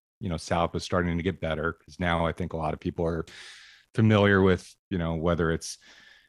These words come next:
um, a Singler or a Coda or whatever coming out of there. But, um,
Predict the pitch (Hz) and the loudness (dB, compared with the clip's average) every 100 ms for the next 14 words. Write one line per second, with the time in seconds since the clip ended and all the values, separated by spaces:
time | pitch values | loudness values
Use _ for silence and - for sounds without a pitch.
0 | - 92 82 80 80 87 - 101 92 90 | -6 -2 0 0 -4 -6 -2 0 2 2
1 | 87 82 80 - 92 87 87 85 80 82 | 4 2 0 -2 0 0 0 0 -2 0
2 | 90 87 80 90 82 87 85 80 80 78 | 0 0 -2 -2 -2 0 0 -2 -4 -2
3 | 85 - - 95 87 80 82 | -4 -6 -4 0 2 2 0